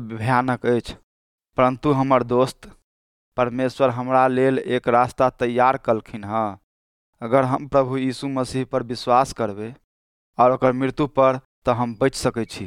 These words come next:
परमेश्वर के किताब कहैत छै, परमेश्वर के ई महान उद्धार जे हमरा देलकै, ओकरा लेल हम बिना कुछ कैले हम केना बचबै?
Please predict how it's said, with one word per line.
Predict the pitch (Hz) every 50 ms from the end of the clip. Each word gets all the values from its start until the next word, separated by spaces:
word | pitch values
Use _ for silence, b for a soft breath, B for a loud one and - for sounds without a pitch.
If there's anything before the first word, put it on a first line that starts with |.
| 87 - _ _ _ _ _ _ _ _ _ _ _ _
परमेश्वर | 143 143 139 135 143 147 147 139 - - 156 151 147
के | - 151
किताब | 139 - - 131 - 139 135 139 135 131
कहैत | _ - 123 131 147 147 - -
छै, | - - 131 123 135 156 _ _ _ _ _ _ _ _ _ _ _ -
परमेश्वर | 131 127 143 143 139 - - 156 156 143
के | - 151 139
ई | 131 139 156 165 156
महान | 151 139 120 120 123 135 143 139
उद्धार | 131 120 117 117 113 110 110 113 135 151 _ _ _ _ _ _ _ _ _ _ _ -
जे | 127 123 143 139
हमरा | 127 123 131 135 139 143 147 147
देलकै, | 135 139 139 127 117 - - 120 123 143 160 _ _ _ _ _ _ _ _ _ _ _ -
ओकरा | 120 - 175 127 139 139
लेल | 143 139 139 139
हम | 131 131 139 139
बिना | 131 143 139 135 131
कुछ | - - 135 -
कैले | - - 139 139 131 123 120 120 135 156 _ _ _ _ _ _ _ _ _ _ _ -
हम | - 135 139
केना | 131 - 143 139 147 160 160
बचबै? | 143 143 139 - - 113 107 104 90